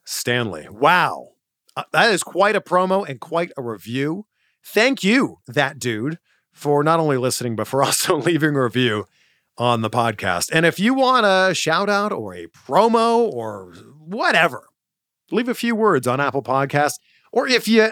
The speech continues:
left a review already and it didn't get read out, or you want another shout out, just go back in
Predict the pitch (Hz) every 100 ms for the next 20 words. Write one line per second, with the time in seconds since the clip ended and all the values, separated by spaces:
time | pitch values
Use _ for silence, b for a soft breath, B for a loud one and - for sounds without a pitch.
0 | - 165 180 247 277 185 196 202 139 165
1 | 220 180 143 147 156 160 156 151 151 165
2 | 196 135 95 90 92 156 139 95 95 139
3 | 170 - 190 185 190 196 294 - 220 202
4 | 185 185 135 120 120